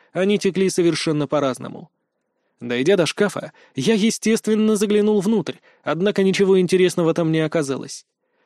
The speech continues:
Ни записей Лимо, ни книг по пространственной магии. Обычные романы, которые он словно взял сюда почитать, как если бы приходил не ради работы, а ради того, чтобы отдохнуть от скучных будней и Рейн другой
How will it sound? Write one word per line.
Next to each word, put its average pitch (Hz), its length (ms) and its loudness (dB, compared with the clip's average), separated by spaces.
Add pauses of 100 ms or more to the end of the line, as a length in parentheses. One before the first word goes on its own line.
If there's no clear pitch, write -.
(120)
Ни 247 200 4
записей 220 500 2
Лимо, 196 400 2 (240)
ни 180 160 0
книг 214 300 -2
по 202 80 0
пространственной 156 680 0
магии. 127 500 -8 (460)
Обычные 202 540 2
романы, 185 400 4
которые 202 480 6
он 233 140 4
словно 202 320 4
взял 190 260 2
сюда 196 260 2
почитать, 196 520 0
как 151 180 -4
если 160 280 0
бы 156 120 2
приходил 165 460 0
не 156 100 0
ради 240 240 2
работы, 151 540 -2 (200)
а 170 120 0
ради 240 200 4
того, 233 220 4
чтобы 208 320 4
отдохнуть 190 500 0
от 180 120 -2
скучных 175 420 -4
будней 170 500 -2
и 160 160 -2
Рейн 156 300 -2
другой 156 420 -2